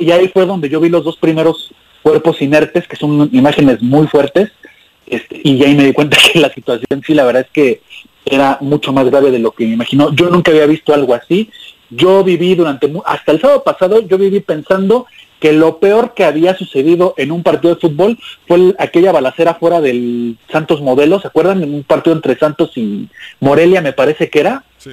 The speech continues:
Speaker 1: eh, que ni siquiera fue dentro del estadio, fue una, fue un tiroteo que, que hubo afuera del, del, del estadio, pero que obviamente, pues,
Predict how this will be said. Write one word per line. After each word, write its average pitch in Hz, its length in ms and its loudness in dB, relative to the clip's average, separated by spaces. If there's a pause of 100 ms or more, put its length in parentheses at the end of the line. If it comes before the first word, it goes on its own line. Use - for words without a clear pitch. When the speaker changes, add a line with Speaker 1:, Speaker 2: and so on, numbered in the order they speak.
Speaker 1:
eh, 135 260 0
que 180 120 0
ni 185 200 2 (100)
siquiera 240 500 0
fue 220 120 2
dentro 220 260 0
del 143 120 0
estadio, 240 420 -2
fue 196 140 0
una, 208 680 2 (320)
fue 180 100 2
un 190 140 0
tiroteo 190 440 2
que, 165 320 -2
que 139 260 0
hubo 165 260 2
afuera 175 280 0
del, 120 300 -4
del, 127 260 -4
del 127 180 2
estadio, 165 520 0
pero 139 240 2
que 170 80 0
obviamente, 170 400 0
pues, - 180 -2